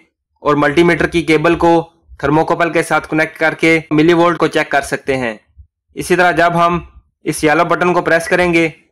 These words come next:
तो ये हमारे पास टेम्परेचर आना शुरू हो जाएगा। तो जब भी हम इस दोनों वायर को आपस में कनेक्ट करेंगे, तो हमारे पास टेम्परेचर शो हो रहा होगा। तो ये आप देख सकते हैं इस टाइम हमारे पास ट्वेंटी फ़ाइव डिग्री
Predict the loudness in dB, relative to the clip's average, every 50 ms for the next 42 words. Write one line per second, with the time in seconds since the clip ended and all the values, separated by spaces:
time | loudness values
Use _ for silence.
0 | _ _ -14 -4 0 2 2 2 2 2 2 2 0 0 0 -2 -2 -2 -2 -4
1 | -4 -2 0 -2 -2 0 0 -2 0 0 -2 -4 -2 -2 -2 0 0 0 0 0
2 | 0 -2 -2 -2 -4 -6 -8 _ _ _ _ _ _ _ _ _ _ _ _ _
3 | -6 -2 0 0 0 2 2 2 2 2 2 0 0 0 0 0 0 2 2 2
4 | 2 2 0 0 0 0 0 0 0 -4 -4 -2 -4 -4 -2 -2 -2 -2 -2 -2
5 | -2 -2 0 0 0 0 -2 -2 -4 -6 _ _ _ _ _ _ _ -4 0 2
6 | 2 0 0 0 -2 -2 -2 -2 -6 -4 -2 -2 -4 0 -2 -4 -2 0 -2 -2
7 | 0 0 0 0 0 0 0 0 0 0 -2 -4 -6 -8 -8 -10 _ _ _ _
8 | _ -20 -20 _ _ _ 0 2 4 4 2 2 2 2 0 2 2 -2 -4 -2
9 | 0 -2 -2 0 -2 -2 -2 0 0 0 0 0 0 -2 -4 -2 -2 -4 -4 -2
10 | -4 -4 -2 -2 -4 -2 -2 -6 -6 -2 0 0 0 0